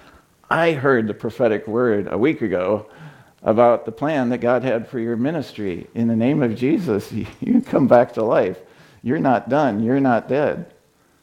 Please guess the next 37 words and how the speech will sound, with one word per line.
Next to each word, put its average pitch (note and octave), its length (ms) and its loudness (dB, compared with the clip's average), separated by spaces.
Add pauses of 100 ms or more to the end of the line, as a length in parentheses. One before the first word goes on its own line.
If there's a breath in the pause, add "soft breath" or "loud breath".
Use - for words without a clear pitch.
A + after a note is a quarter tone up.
(440)
And, A2 380 0
uh, F2 240 2 (400)
and G#2+ 180 0
the G#2 60 -2
guy G2+ 240 0
came G#2 260 -6
back - 280 -2 (220)
and F#2+ 320 -6 (840)
got G#2+ 160 4
out G#2 120 4
of G#2 60 0
the G2 60 -4
hospital, G#2+ 440 -2
like, G2+ 240 -4 (600)
a - 100 -8
few G2+ 200 -6
days F#2+ 280 -2
later. G#2 420 -2 (880 soft breath)
Um, F#2+ 400 -2
it G2 100 -2
wa-, - 200 -2
it G2+ 80 0
was G#2 180 0
a G2 60 -2
miracle. G#2 400 0
But, A2 320 -2 (360 loud breath)
but A2 140 0
what B2+ 140 2
is E3+ 160 -2
that? G2 220 2
That's - 640 -6 (300)
standing C3+ 760 0
in G#2 160 -2
faith C3+ 420 0
on G2+ 260 -2
God's F#2+ 380 0
word. C#3 360 -8